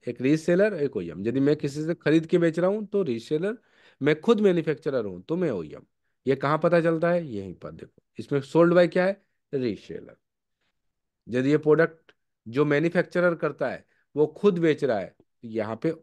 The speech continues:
ओईएम बोल के आ जाए। जैसे देखो, ये कॉम्पैक्ट वाला, ये खुद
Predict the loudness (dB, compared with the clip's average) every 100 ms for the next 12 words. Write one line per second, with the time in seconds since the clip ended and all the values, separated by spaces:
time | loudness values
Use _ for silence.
0 | -2 2 2 2 0 -4 -8 -10 -8 -8
1 | -10 -12 -14 -10 -8 -2 -4 -4 -12 -12
2 | -16 -18 _ _ -6 -4 -2 2 2 2